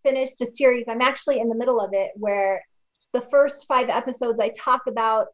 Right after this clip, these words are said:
asking the angels, they're anxious to assist you, and different steps you can take to do that. And now I'm in the middle of some interviews with people that have had cool angel experiences. So it's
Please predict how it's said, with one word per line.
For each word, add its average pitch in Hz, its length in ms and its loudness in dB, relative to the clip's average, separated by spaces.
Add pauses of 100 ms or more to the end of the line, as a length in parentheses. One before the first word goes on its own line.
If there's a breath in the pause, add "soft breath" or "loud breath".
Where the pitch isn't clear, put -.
asking 226 380 0
the 226 80 2
angels, 220 560 -2
they're - 160 -2
anxious 214 360 -4
to 233 100 2
assist 220 420 2
you, 226 240 2
and 214 80 -6
different 214 340 -6
steps 208 360 0
you 226 100 0
can 214 160 0
take 220 300 2 (100)
to 220 120 -6
do 220 180 -4
that. 208 300 0 (420 soft breath)
And 226 180 0
now 220 220 0
I'm 220 320 -4
in 214 120 0
the 214 80 0
middle 208 220 4
of 202 80 -8
some 208 180 -4
interviews 196 520 0
with 196 140 -2
people 196 340 0
that 180 120 0
have 175 140 -2
had 175 340 -2 (140)
cool 180 340 -2
angel 180 300 -4
experiences. - 920 -8
So 165 380 -2
it's - 280 -20